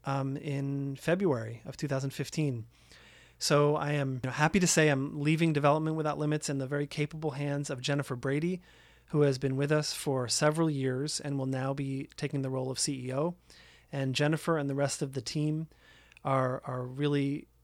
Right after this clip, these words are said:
very well geared up to, um, continue the work of Development Without Limits and grow that work. I'm really excited for them. Um,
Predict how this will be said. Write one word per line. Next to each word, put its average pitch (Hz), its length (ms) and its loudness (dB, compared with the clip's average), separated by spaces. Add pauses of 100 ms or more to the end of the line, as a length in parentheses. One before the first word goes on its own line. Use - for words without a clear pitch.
(200)
very 143 520 2
well 143 480 2 (120)
geared 147 260 2
up 143 280 -2
to, 127 360 -4 (420)
um, 127 280 -2
continue 165 680 2 (120)
the 143 100 2
work 143 260 4
of 147 100 -2
Development 147 400 0
Without 139 220 -4
Limits 156 300 -2
and 131 120 -4
grow 139 300 2
that 147 240 0
work. 151 400 -2
I'm 127 140 -8
really 151 240 2
excited 143 440 -2
for - 140 -4
them. 143 340 -2 (760)
Um, 131 500 0